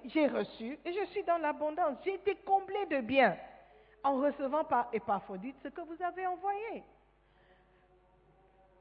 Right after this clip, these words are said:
Un sacrifice que Dieu accepte et qui lui est agréable. Alléluia.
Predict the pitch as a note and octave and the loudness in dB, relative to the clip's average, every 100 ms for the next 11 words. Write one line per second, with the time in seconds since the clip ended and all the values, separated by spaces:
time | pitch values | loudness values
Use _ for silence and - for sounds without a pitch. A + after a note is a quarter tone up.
0 | _ _ _ _ _ _ _ _ _ _ | _ _ _ _ _ _ _ _ _ _
1 | _ - A3+ A3+ G3+ - F#3+ B3 A3+ - | _ -8 -8 -4 -6 -6 -10 -10 -10 -12
2 | F#3+ D#3+ - A#3+ A#3+ F#3 - - F#3 _ | -12 -12 -6 -4 -4 -8 -12 -14 -16 _
3 | _ _ - E3 - F#3+ F#3 F3+ E3 E3+ | _ _ -16 -14 -8 -8 -6 -6 -6 -8
4 | _ _ _ _ _ _ - F3 E3 F#3 | _ _ _ _ _ _ -8 -6 -6 -10
5 | D#3+ D#3 D3+ - _ _ _ _ _ - | -8 -10 -12 -20 _ _ _ _ _ -6
6 | E3 E3 E3 E3+ | -4 -4 -6 -8